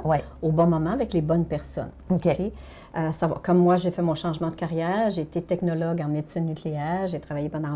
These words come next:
Speaker 2: vingt-quatre ans en milieu hospitalier et j'avais l'intention éventuellement, donc j'avais fondé l'École de rêve en mille neuf cent quatre-vingt-douze.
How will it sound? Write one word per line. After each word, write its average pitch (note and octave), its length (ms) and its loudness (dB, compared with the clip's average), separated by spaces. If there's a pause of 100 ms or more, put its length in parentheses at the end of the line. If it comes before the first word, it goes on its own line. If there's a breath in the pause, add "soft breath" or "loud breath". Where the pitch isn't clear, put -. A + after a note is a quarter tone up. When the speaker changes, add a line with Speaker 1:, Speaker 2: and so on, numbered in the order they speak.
Speaker 2:
vingt-quatre E3 460 0
ans E3+ 100 0
en E3+ 60 0
milieu D#3 240 -2
hospitalier D#3 800 0 (480 loud breath)
et B3 440 6 (220)
j'avais F#3 260 6
l'intention G3+ 540 4
éventuellement, E3+ 520 2
donc F3 180 2
j'avais D3+ 200 0
fondé F#3 340 4
l'École F3 300 2
de D#3+ 80 -2
rêve D#3+ 360 -2
en D#3 60 -2
mille E3+ 180 2
neuf E3+ 160 -2
cent F3+ 100 -2
quatre-vingt-douze. D#3+ 920 -2